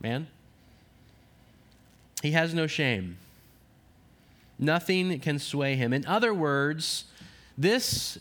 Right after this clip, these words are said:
judge operates outside of the normal social patterns of his day. Right? He operates outside the normal patterns of his day, that he does not observe Torah, right?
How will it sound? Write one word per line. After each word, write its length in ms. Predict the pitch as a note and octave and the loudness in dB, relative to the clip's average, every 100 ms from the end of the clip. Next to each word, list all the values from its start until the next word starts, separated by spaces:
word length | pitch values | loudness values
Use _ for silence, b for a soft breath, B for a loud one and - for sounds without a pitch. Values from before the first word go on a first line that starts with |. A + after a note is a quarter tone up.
| C#3+ | -6
judge 500 | C#3 F#3 E3+ D#3 D3+ | 0 2 4 2 -4
operates 680 | D3+ F3 G3 F#3 F3 E3 - | -2 0 0 0 0 0 -2
outside 500 | D#3 E3+ E3 F#3 E3 | 0 0 0 0 2
of 60 | D#3+ | 2
the 100 | C#3+ | 0
normal 640 | C#3+ E3 F3 F3 E3+ E3 B B B | 0 0 0 0 0 -4 B B B
social 500 | - F3+ F3 - E3+ | -2 0 0 0 -2
patterns 720 | - D#3+ D3 D3+ D3 C#3+ - | -2 -4 -2 0 0 -2 -4
of 240 | - C#3 | -4 -4
his 320 | C3+ C#3 B2+ A#2 | 0 -2 -2 -2
day. 560 | C3+ A#2+ G2 G2 G#2+ - - - - - B B | 0 0 0 -4 -10 -20 -20 -20 -20 -20 B B
Right? 280 | D3+ F3 C3+ B B | 0 0 -2 B B
He 260 | - G3+ F3+ - | 2 2 2 0
operates 500 | F#3 C4 B3+ A#3 - | 2 4 2 0 4
outside 340 | G#3+ G#3 G3+ | 2 4 0
the 180 | F#3+ F#3+ - - | 0 -4 -10 -6
normal 300 | E3 G3 F#3 | -2 0 0
patterns 320 | G3 G3 F#3+ | 2 2 2
of 40 | F3+ | 0
his 100 | F3 | 2
day, 240 | F#3+ F3+ B B | 2 0 B B
that 80 | E3+ | 2
he 80 | |
does 240 | E3+ G3 A#3 | 4 4 4
not 260 | A#3+ A#3 | 2 2
observe 720 | G3 F3+ F#3 G3+ G#3 G3 F3 B2 - - - _ - - - - - - | 0 0 2 2 2 0 -4 -10 -18 -20 -20 _ -20 -20 -20 -20 -20 -8
Torah, 540 | - G3 G#3+ A#3 C4+ - - _ - - - | 0 2 2 0 -2 -8 -20 _ -20 -16 -2
right? 220 | D#3+ | 0